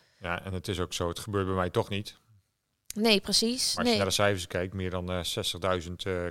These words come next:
Speaker 1: k-, eh, ja, claims per jaar. En dat bet-, dat betekent dat er nog veel meer branden zelf zijn. Eh, nou, het zijn behoorlijk wat, eh, branden per jaar, woningbranden.
Speaker 2: Ja,
Speaker 1: Dus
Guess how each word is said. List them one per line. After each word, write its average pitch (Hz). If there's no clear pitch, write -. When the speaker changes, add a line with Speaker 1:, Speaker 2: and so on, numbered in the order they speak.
Speaker 1:
k-, -
eh, 90
ja, 92
claims 107
per -
jaar. 92
En 98
dat 92
bet-, -
dat 95
betekent 95
dat 90
er -
nog 90
veel 98
meer 90
branden 87
zelf 101
zijn. 92
Eh, 92
nou, 95
het -
zijn 87
behoorlijk 90
wat, 104
eh, 107
branden 110
per 123
jaar, 104
woningbranden. 82
Speaker 2:
Ja, 220
Speaker 1:
Dus -